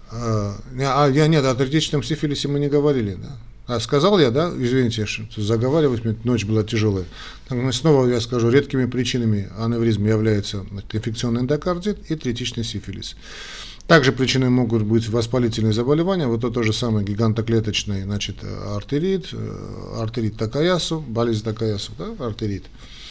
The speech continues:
гранулематозы с полиангитом, полиангиитом, так скажем, правильно его сказать. Значит, тупая травма,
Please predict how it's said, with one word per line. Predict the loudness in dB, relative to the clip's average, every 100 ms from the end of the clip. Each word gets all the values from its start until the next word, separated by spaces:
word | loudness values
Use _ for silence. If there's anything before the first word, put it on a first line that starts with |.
| -16 -12 -2
гранулематозы | 0 2 2 0 0 0 0
с | -2
полиангитом, | 0 0 2 2 0 -2 -4 -6 -12 -18 -18 -18 -10 -2
полиангиитом, | 2 2 2 2 2 0 0 -4 -8
так | -10 -8
скажем, | -6 -6
правильно | -4 -4 -4
его | -8 -10 -12
сказать. | -12 -8 -6 -4 -6 -12 -16 -16 -16 -16 -10
Значит, | -4 -4 2
тупая | 4 8 8 8
травма, | 6 4 4 2 0